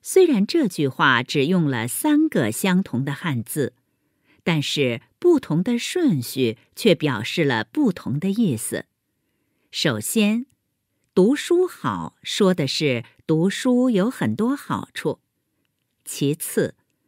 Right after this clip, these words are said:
每个人的时间都是有限的，不可能把世界上每一本书都读完，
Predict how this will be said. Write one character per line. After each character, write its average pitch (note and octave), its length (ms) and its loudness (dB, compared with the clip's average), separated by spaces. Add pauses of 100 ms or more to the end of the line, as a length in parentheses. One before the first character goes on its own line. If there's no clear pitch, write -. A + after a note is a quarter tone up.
(160)
每 G3 220 4
个 F3+ 120 2
人 E3 200 2
的 C4 120 0
时 C#3+ 360 -2
间 C4+ 420 2
都 D#4 220 0
是 C4+ 200 0
有 C3 180 0
限 A3 420 -2
的， G2 200 -8 (600)
不 F#4+ 160 4
可 F3 180 -2
能 C3+ 340 2
把 D3 220 2
世 - 280 0
界 G3+ 260 2
上 B2+ 400 0
每 D3 260 2
一 F#3+ 160 2
本 D#3 240 -2
书 F3 360 0
都 F#3 240 0
读 C3+ 220 -4
完， G#2+ 320 -6